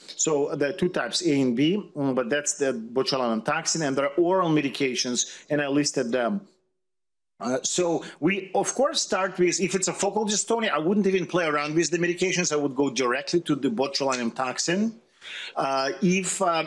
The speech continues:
<clears throat> and I might add some medications if it's more than just focal dystonia.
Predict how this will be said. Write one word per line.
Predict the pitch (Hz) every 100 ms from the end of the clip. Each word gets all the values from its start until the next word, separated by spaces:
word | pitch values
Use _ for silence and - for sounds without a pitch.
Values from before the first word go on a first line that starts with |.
| -
<clears throat> | -
and | 156 151 151 175 220 226
I | 160
might | 151 156 151 127
add | 160 151 -
some | - 160 151
medications | 139 - 131 120 143 143 143
if | 123 131
it's | - 135
more | 139
than | 131 131
just | 127 -
focal | 139 117 120
dystonia. | 110 127 - 135 139 160